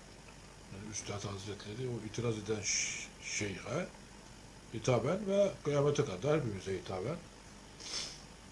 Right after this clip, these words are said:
bu Ramazan-ı Şerif'te bana ve halis kardeşlerime verdiği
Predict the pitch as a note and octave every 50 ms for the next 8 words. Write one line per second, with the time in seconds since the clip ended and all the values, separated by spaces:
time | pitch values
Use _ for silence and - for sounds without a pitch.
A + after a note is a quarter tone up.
0 | - - - - - - - - - - - - - - - - - - - -
1 | C#3 C3 E3 F3+ E3 E3 E3 E3 D#3+ D#3 D3+ F3 F#3+ G3+ G3 D#3 - - D#3+ D#3
2 | C3+ - D3+ C#3 C3+ C#3 C#3+ D3 C#3+ C#3+ C#3+ C#3+ - - - - - - - -
3 | - - - - - - - - - - - - B2 C3 C3+ - - - B2+ C3
4 | C3+ C3+ D3 F#3 - - - C#3+ B2+ B2+ A#2+ A2+ A#2+ A#2 A2 - - - A#2 A2
5 | A2 G#2+ G#2+ A2+ A#2 B2 B2+ B2 G#2 G2+ A2+ B2 B2 A#2+ A2 G#2+ B2 B2 A#2+ A#2+
6 | A#2 A#2+